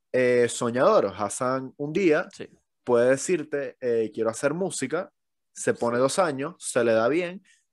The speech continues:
Speaker 1: un día se arrecha y empieza a hacer un podcast.
Speaker 2: Sí. Y
Speaker 1: Y
Speaker 2: no,
Speaker 1: no es,
Speaker 2: y,
Speaker 1: y no es
Speaker 2: y,
Speaker 1: por
Speaker 2: y
Speaker 1: falta de
Speaker 2: me
Speaker 1: personalidad.
Speaker 2: No, es simplemente porque, ok, es que es per-, es, es todo meramente personal.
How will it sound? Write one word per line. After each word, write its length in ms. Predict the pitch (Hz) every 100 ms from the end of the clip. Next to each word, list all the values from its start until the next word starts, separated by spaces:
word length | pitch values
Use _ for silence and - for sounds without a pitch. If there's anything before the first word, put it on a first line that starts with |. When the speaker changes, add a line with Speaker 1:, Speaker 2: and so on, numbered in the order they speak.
| -
Speaker 1:
un 180 | 127
día 160 | 123 127
se 120 | 131
arrecha 440 | 151 180 170 - 190
y 60 |
empieza 280 | 151 113 117
a 20 |
hacer 140 | 113 117
un 80 | 113
podcast. 440 | 160 156 101 98 _ _ _ _ _ _ _ _ _ _ _ _ - _
Speaker 2:
Sí. 480 | - - 170 147 208 - _ _ _ _ _ -
Y 80 |
Speaker 1:
Y 40 | 160
Speaker 2:
no, 140 | 180
Speaker 1:
no 120 | 143 151
es, 60 |
Speaker 2:
y, 380 | 185 180 - 180
Speaker 1:
y 40 | 151
no 100 | 165
es 60 |
Speaker 2:
y, 40 | 170
Speaker 1:
por 160 | 190
Speaker 2:
y 60 | 180
Speaker 1:
falta 240 | 185 160
de 60 | 170
Speaker 2:
me 40 | 160
Speaker 1:
personalidad. 600 | 151 139 120 117 107 - _ _ _ _
Speaker 2:
No, 360 | - 165 208 226
es 260 | - 180 190
simplemente 640 | - 214 202 202 202 196
porque, 480 | 185 190 175 165 - _ _ - - _ _ _ _ -
ok, 180 | 151 156 131 113 _ _ _ _ _ _ _ _ _ _ _ _ _ _ _ _ _ _ _ _
es 160 | 156 147
que 260 | 185 190
es 100 | 196
per-, 240 | 196 190 -
es, 200 | 180 190
es 340 | - 185 190 190
todo 280 | 190 185 180
meramente 520 | 175 175 175 175 175
personal. 560 | 160 160 143 127 107